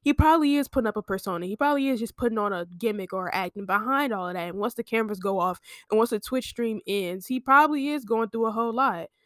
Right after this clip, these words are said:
A lot, this happens to a lot of streamers. They probably go through a whole lot off camera. We never know what people are genuinely going through. But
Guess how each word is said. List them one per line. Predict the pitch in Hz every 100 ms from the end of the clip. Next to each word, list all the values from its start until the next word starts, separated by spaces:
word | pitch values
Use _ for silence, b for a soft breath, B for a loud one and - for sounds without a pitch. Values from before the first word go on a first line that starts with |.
| _ -
A | 214
lot, | 214 262 196
this | 254
happens | 285 285 269
to | 247
a |
lot | 220 240
of |
streamers. | - 285 214 170 - b b b _ -
They | 220
probably | 254 311 302
go | 285
through | 269 254
a |
whole | 202 247
lot | 247 -
off | 214 -
camera. | 233 202 190
We | 226
never | 247 277 247
know | 220 220
what | 202
people | 208 214 202
are | 190
genuinely | 190 214 208 196 190
going | 180 202 202 175
through. | 165 156 180 _ B B B _ _ _ _ - -
But | 202 240 302 214 180 -